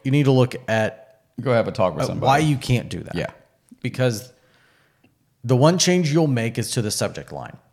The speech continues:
Speaker 2: Right.
Speaker 1: If you don't change the subject line, almost every email client will thread that like a conversation where you see the two or the three next to the message,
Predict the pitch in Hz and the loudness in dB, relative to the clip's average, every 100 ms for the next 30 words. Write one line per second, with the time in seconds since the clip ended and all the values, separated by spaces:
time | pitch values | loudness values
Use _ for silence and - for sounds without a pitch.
0 | _ _ 92 123 120 104 135 139 - 147 | _ _ -8 -6 -6 -2 0 0 -2 -4
1 | 151 170 165 175 - 113 104 95 95 92 | -2 -4 -6 -6 -2 -4 -4 -8 -8 -6
2 | 92 92 92 101 _ _ _ _ _ 110 | -4 -6 -10 -14 _ _ _ _ _ -4
3 | 110 - - 127 123 147 143 131 131 127 | -4 -6 -4 -2 0 -2 -2 -4 -2 0
4 | 120 110 - 110 104 - - 95 92 - | -2 -4 -4 -4 -4 -6 -10 -8 -8 -6
5 | 110 131 131 - 120 113 - 117 110 113 | -2 0 0 -2 -6 -6 -4 -2 -2 -4
6 | 101 98 92 95 92 113 90 - - 123 | -4 -6 -8 -6 -6 -6 -8 -10 -4 -2
7 | 113 82 - 107 107 101 92 92 - 107 | -2 -6 -12 -10 -8 -6 -6 -6 -6 -8
8 | 92 98 95 104 95 | -6 -6 -6 -6 -8